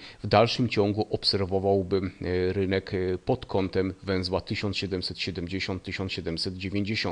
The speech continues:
To jest, em, w moim odczuciu istotna zapora podażowa,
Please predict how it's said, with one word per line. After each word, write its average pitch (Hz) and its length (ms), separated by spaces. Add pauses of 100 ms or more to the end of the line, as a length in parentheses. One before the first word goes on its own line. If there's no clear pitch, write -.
(440)
To 123 100
jest, 135 300
em, 104 800
w 101 60
moim 113 240
odczuciu 107 460 (380)
istotna 117 520
zapora 92 460 (220)
podażowa, 98 560